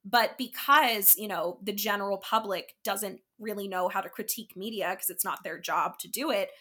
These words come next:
that's when it got really, really, really out of hand. And I do think that that could have been emboldened by,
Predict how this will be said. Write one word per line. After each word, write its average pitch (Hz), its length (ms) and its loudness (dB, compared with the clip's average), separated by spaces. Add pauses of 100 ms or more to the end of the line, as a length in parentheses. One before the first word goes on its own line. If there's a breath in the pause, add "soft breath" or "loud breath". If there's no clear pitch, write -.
(280 loud breath)
that's 226 420 6
when 262 120 0
it 233 120 -4
got 202 360 2
really, 214 340 -6
really, 185 300 -6
really 156 280 -10
out 151 140 -2
of - 100 -12
hand. 202 420 -6
And 220 120 -2
I 202 80 -4
do 196 260 -8
think 202 260 -12
that 202 120 -10
that 190 160 -2
could 220 100 -8
have 208 120 -6
been 202 120 -6
emboldened 196 720 -4
by, 180 560 4